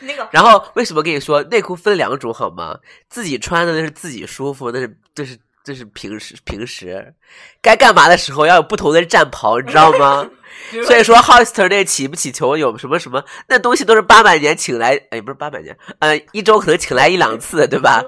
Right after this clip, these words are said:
Speaker 1: <laughs>
Speaker 2: 然后就是穿的 for
Speaker 1: 哎，这个也不差。
Speaker 2: col-，for color，我也没说它差了咯。但是有一些真的是很难穿啊。
Speaker 1: 比如说，<laughs> 我，我之前还穿过一个那个叫什么？
Speaker 2: 啊，我说的不是，对，你像，我说的不是材质，我说的是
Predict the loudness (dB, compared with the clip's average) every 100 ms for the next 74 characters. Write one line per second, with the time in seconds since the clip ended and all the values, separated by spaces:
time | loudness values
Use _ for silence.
0 | -10 -14 -4 -2 0 -2 0 2 2 2
1 | 2 4 6 4 4 2 2 2 2 2
2 | 2 4 4 6 4 2 -4 -6 -4 -2
3 | -2 -2 -4 -2 -4 0 0 0 -2 -6
4 | -10 -16 -16 -16 -16 _ _ _ -20 _
5 | -2 0 0 0 -2 0 0 0 -4 -4
6 | -6 -6 -4 -2 0 0 -2 -8 _ -20
7 | -20 -20 -20 -20 -20 -20 -20 -20 _ -14
8 | -16 _ _ _ _ _ _ _ -8 -6
9 | -6 -6 -6 -6 -8 -10 -10 -12 -14 -16
10 | -18 -20 -20 -16 -14 -14 -12 -12 -12 -14
11 | -16 -20 _ _ _ _ -20 -20 _ -20
12 | -20 -18 -18 -18 -20 -20 -20 -20 _ -20
13 | -20 -18 -18